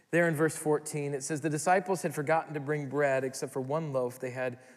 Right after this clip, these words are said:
with them in the boat." Again, these are my kids, okay? You just got done with the feeding the four thousand, got seven baskets full of bread, and you forgot bread?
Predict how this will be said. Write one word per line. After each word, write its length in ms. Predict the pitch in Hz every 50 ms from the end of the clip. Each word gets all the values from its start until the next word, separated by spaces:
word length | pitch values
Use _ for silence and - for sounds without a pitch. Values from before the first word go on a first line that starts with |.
| - _ _ _ -
with 180 | 143 - 139 -
them 160 | 135 131 -
in 140 | - 135 131
the 80 | 127 120
boat." 340 | 113 120 123 117 113 -
Again, 360 | - 131 127 147 135 120 117 113
these 520 | 117 151 180 190 190 190 196 196 185 160 -
are 140 | - 135 131
my 240 | 127 131 135 135 139
kids, 560 | 127 - - 117 95 87 104 107 - - - - -
okay? 320 | - 147 160 160 156 143 - - - - - - - - - - -
You 120 | 160 185 233
just 180 | 208 233 202 -
got 140 | 220 196 160
done 120 | 196 190
with 120 | 180 165 139
the 60 | 139
feeding 260 | - - 190 190 175
the 80 | 170 151
four 260 | 135 - 180 185 190
thousand, 380 | 185 190 156 139 135 135 127 143
got 140 | 139 135 127
seven 420 | - - 185 185 190 214 190 156
baskets 400 | 139 156 160 165 - - 170 147
full 160 | - 170 156
of 100 | 147 131
bread, 220 | 123 147 151 143 127
and 100 | 127 135
you 60 | 165 190
forgot 500 | - 185 170 185 190 175 151 135 - -
bread? 460 | 139 151 175 214 262 285 311 277